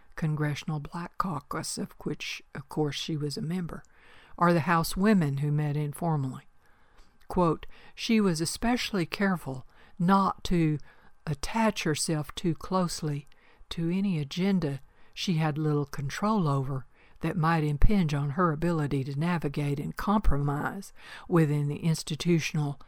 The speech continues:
power structure." She worked within that power structure, and she considered each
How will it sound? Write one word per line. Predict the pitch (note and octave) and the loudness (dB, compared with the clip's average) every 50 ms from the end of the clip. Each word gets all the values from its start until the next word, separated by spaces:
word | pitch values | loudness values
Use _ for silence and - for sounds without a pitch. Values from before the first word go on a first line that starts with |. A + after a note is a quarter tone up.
| - - - - | -20 -20 -2 2
power | - - E3+ D3 C#3+ - - | 4 4 4 2 0 -2 -4
structure." | - - - - D3 - - - - - - D#3 - - _ _ - - - - _ _ _ _ _ - - - - - - - - _ _ - _ _ _ _ _ _ _ _ _ _ _ _ | -8 -8 -10 -8 -10 -10 -12 -12 -12 -12 -12 -12 -14 -18 _ _ -20 -20 -20 -20 _ _ _ _ _ -20 -20 -20 -20 -20 -20 -20 -20 _ _ -20 _ _ _ _ _ _ _ _ _ _ _ _
She | _ - - - F3 | _ -16 -12 -10 -8
worked | D#3+ F3 E3+ E3+ - - - - | -6 -4 -6 -6 -6 -8 -8 -4
within | D#3+ D#3 D3 E3+ G3 G3 D3+ F3 C#3+ | -4 -2 -2 0 0 0 0 -2 -4
that | C#3+ C#3 C3 - - - - - - - - - - _ _ _ | -4 -6 -8 -8 -10 -12 -16 -16 -18 -20 -20 -20 -20 _ _ _
power | - F#3+ D#3 C#3 C#3+ C3+ | -4 -4 -4 -4 -4 -6
structure, | C3+ - - - D#3 C3 - - - - - F3 - - - - - - - - - - - _ - - - - - - - - - - | -6 -8 -6 -6 -6 -6 -6 -8 -10 -8 -8 -8 -8 -12 -18 -20 -20 -20 -20 -20 -20 -20 -20 _ -20 -20 -20 -20 -20 -20 -20 -10 -6 -4
and | D#3+ D#3 | -4 0
she | - G#3 F#3+ | 0 0 0
considered | - - D#3+ D#3+ - - A#3 G#3+ G3 F3+ F3+ | 0 0 -4 -2 2 2 4 4 4 2 2
each | - - G#3 G#3 G3 - | 0 -2 -4 -4 -4 -6